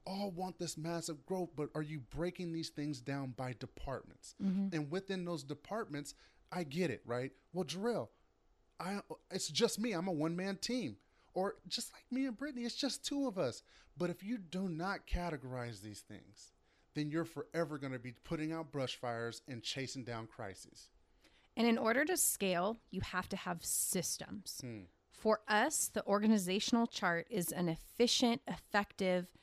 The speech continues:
Speaker 2: accountable system
Speaker 1: Yes.
Speaker 2: that works for us. And initially, when we started the business, it se-, it was a little surface level of, "Okay, well, Jarrell, what do you like to do in the business? What do I like to do? What are your strengths? What are your weaknesses?" You know, and figuring that out.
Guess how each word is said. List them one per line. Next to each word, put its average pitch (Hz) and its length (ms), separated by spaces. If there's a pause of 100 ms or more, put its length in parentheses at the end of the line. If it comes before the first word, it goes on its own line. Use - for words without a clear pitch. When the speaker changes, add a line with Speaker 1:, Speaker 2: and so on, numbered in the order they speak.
(500)
Speaker 2:
accountable 285 840
system 147 580
Speaker 1:
Yes. 107 220
Speaker 2:
that - 160
works 160 320
for - 180
us. - 360 (420)
And 202 160
initially, 254 560
when 214 120
we 196 100
started 185 420
the 175 60
business, 165 640
it 185 200
se-, - 300
it 196 60
was 190 160
a - 20
little 196 220
surface 185 500
level 170 380
of, 151 280 (840)
"Okay, 208 280
well, 185 140
Jarrell, 185 260
what 196 120
do 240 80
you 240 100
like 165 220
to 165 80
do 160 100
in 151 80
the - 80
business? - 560
What 170 140
do 220 100
I 220 160
like 170 220
to - 100
do? 151 320
What 170 180
are 190 40
your 214 140
strengths? - 680
What 165 160
are 175 40
your 214 180
weaknesses?" 220 460
You 208 120
know, 185 140
and 180 200
figuring 240 520
that 160 220
out. 226 280